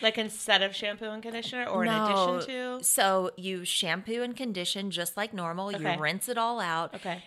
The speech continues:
Speaker 2: And the final rinse on your hair, so you don't rinse it out, is the rice water.
Speaker 1: Oh, you leave it in.
Speaker 2: Yeah.
Speaker 1: Gotcha.
Speaker 2: And it is supposed to be deep conditioning, softening. It's supposed to be a detangler.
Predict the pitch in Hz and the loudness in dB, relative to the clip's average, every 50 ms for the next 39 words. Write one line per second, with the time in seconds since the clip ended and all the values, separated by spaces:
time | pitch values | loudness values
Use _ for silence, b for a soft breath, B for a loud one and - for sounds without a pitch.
0 | B B 196 196 190 185 185 - - - 220 208 214 240 254 254 247 226 196 190 | B B -2 0 0 0 -4 -6 -4 0 2 2 2 2 0 -2 -4 -2 -2 -2
1 | 190 202 202 220 190 185 180 175 180 175 - 190 185 175 160 147 151 156 - - | -2 -2 -2 -4 -4 -4 -4 -4 -6 -6 -6 -6 -4 -2 0 0 0 -2 -2 -4
2 | 160 156 156 151 156 - - 180 175 196 214 - - 170 165 160 160 - - 160 | -4 -6 -8 -10 -8 -4 0 0 0 0 0 -4 -6 -6 -6 -6 -6 -6 -8 -8
3 | - 147 147 139 139 139 - B B B B B B B - 175 170 165 160 160 | -8 -8 -8 -6 -6 -6 -8 B B B B B B B -6 -4 -4 -4 -4 -4
4 | - - 160 156 156 190 247 240 - - 139 - - 127 - - - B B B | -4 -4 0 4 4 4 4 4 0 -4 -6 -10 -10 -10 -12 -14 -16 B B B
5 | B B B - 240 226 220 202 190 175 175 185 175 160 156 165 170 185 180 - | B B B -2 -2 -2 -2 -2 -6 -4 -4 -4 -4 -4 -6 -8 -8 -8 -8 -8
6 | 160 170 196 214 240 262 254 196 165 139 - - - - - 170 165 190 208 196 | -10 -8 -6 -4 -2 -2 -2 -2 -2 -2 -2 -4 -6 -10 -12 -10 -10 -10 -10 -10
7 | - - - - 156 151 202 - - 202 196 190 196 - - 196 - - 190 185 | -12 -14 -14 -14 -14 -14 -6 -2 2 2 2 2 2 0 -2 -4 -2 -2 -2 0
8 | 185 185 - 196 180 - 190 175 175 175 - - - 180 175 170 - - _ - | 0 0 0 0 -2 -4 -6 -6 -4 -6 -8 -8 -8 -8 -8 -8 -10 -12 _ -10
9 | 190 190 - - - 208 202 185 196 185 - - 196 190 185 180 185 185 196 - | -8 -8 -8 -8 -8 -8 -8 -6 -4 -4 -4 -2 -4 -4 -8 -8 -8 -8 -6 -4
10 | - - - 202 180 175 175 - - 180 180 175 170 170 165 - - - - - | -4 -2 -2 -2 -4 -4 -6 -8 -10 -8 -8 -8 -8 -8 -8 -6 -6 -6 -4 -4
11 | 170 170 - - - 170 156 151 - - 160 156 - - - - 208 214 226 240 | -4 -6 -6 -8 -8 -10 -10 -10 -10 -12 -14 -14 -14 -14 -12 -8 -6 -4 -4 -4
12 | 254 262 254 254 247 247 247 247 247 247 254 | -4 -4 -4 -4 -4 -4 -4 -4 -4 -6 -8